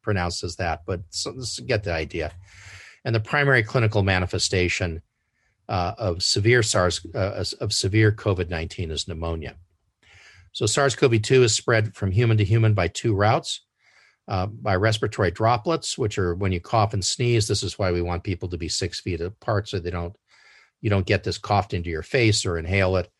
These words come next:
And then, um, probably less commonly, but, um, uh,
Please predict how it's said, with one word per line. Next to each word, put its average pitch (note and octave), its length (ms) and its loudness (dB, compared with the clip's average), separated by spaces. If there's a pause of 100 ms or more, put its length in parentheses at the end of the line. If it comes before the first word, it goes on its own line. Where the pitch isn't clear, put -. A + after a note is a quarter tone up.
(400)
And G#2+ 120 0
then, G#2 280 2 (100)
um, F2+ 460 -2
probably F#2+ 420 2
less A2 400 0
commonly, F#2 680 2
but, E2+ 360 -6 (160)
um, D#2+ 400 -6 (760)
uh, E2 320 -4